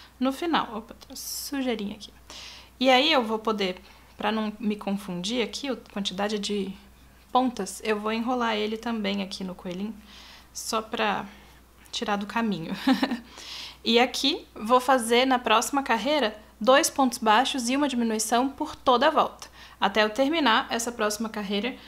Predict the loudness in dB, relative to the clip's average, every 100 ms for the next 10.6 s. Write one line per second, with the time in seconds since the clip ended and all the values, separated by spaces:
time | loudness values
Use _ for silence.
0 | -20 -6 -2 0 -2 -4 -2 2 2 0
1 | -6 -6 -8 -6 -2 -2 0 -4 -4 -8
2 | -10 -6 -2 0 0 4 4 2 0 0
3 | 0 0 -2 -4 -6 -4 -2 0 -2 -4
4 | -2 -2 -2 -4 -4 -14 -14 -2 2 6
5 | 6 8 6 6 0 0 0 2 2 4
6 | 2 0 2 4 6 6 4 4 4 4
7 | 2 2 2 2 2 0 0 0 2 2
8 | 0 2 2 2 0 -2 0 0 -2 -2
9 | -2 -2 -8 -6 -6 -6 -6 -6 -6 -8
10 | -8 -8 -10 -10 -10 -10